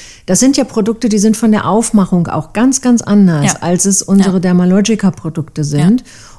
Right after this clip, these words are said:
Speaker 1: Und ich finde, es ist toll gesagt, eben, die sehen super cool aus. Ähm, aber im Gegensatz, äh, zu vielleicht vielen anderen, die sehen nicht nur gut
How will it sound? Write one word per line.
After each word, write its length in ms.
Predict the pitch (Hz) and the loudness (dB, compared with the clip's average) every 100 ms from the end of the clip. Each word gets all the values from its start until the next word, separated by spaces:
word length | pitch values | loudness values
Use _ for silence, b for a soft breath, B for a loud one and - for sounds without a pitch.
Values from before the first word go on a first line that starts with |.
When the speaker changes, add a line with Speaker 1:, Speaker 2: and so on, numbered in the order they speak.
| - | -2
Speaker 1:
Und 340 | 214 208 202 | 2 2 2
ich 140 | 208 - | -2 0
finde, 220 | 277 254 | 2 2
es 120 | 214 | 0
ist 360 | 226 - - - - | -2 -4 -8 -20 -20
toll 300 | - 214 254 | -4 0 0
gesagt, 480 | 294 214 208 269 294 | 0 0 0 -2 -4
eben, 340 | - 247 269 - | -4 -2 -2 -4
die 160 | 196 220 | -2 0
sehen 260 | 196 226 220 | 2 4 4
super 360 | 190 240 302 294 - | 2 0 -4 -6 -4
cool 180 | 269 262 | -4 -4
aus. 640 | 180 196 285 381 - - b b b b | -4 -4 -2 -2 -4 -6 b b b b
Ähm, 420 | 202 240 240 247 220 - - | 0 2 4 4 2 -6 -2
aber 640 | 196 233 247 302 330 311 - | 0 0 0 0 -2 -8 -2
im 160 | 220 | 0
Gegensatz, 720 | 220 233 254 233 240 240 - - | 2 2 2 0 0 -2 -4 -4
äh, 240 | - 220 208 | -2 -2 -2
zu 160 | - | -4
vielleicht 400 | 214 214 208 202 | -4 -2 -2 -2
vielen 260 | - 202 202 | -2 0 0
anderen, 520 | - 262 233 202 202 | 0 0 2 2 2
die 100 | 202 | 2
sehen 200 | 202 240 | 2 4
nicht 140 | 233 214 | 4 2
nur 100 | 190 | 0
gut 200 | 202 | -2